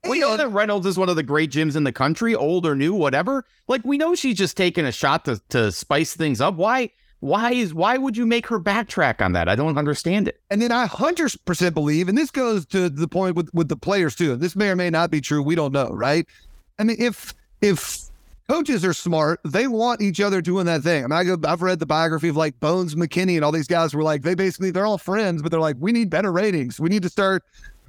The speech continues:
Speaker 2: pushing each other's buttons and yelling at the refs and things like that, and make it entertaining," you know?
Speaker 1: Yeah, Rick
Speaker 2: Um,
Speaker 1: Barnes and
Speaker 2: but
Speaker 1: Dean Smith, all of it.
Speaker 2: But if,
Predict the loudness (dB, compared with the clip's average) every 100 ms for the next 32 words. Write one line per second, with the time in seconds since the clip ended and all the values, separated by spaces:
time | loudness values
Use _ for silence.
0 | -8 -4 0 0 2 2 0 2 0 2
1 | 0 0 2 2 2 0 0 2 0 -2
2 | -2 0 2 2 0 -2 0 0 0 0
3 | 0 0 0 0 0 2 0 0 0 0
4 | 0 0 0 -2 -4 -2 0 0 0 0
5 | 0 -2 0 0 -2 -4 0 0 0 -2
6 | -2 -2